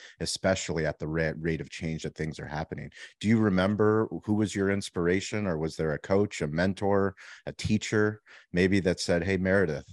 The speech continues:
raise your hand"? Or were you always the girl that sat in front of the class and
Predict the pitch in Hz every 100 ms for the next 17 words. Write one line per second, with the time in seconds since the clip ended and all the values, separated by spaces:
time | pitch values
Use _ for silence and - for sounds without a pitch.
0 | - 92 98 87 82 90 90 76 85 90
1 | 92 92 92 92 - 85 85 80 78 92
2 | 82 82 87 82 78 - 82 80 - 78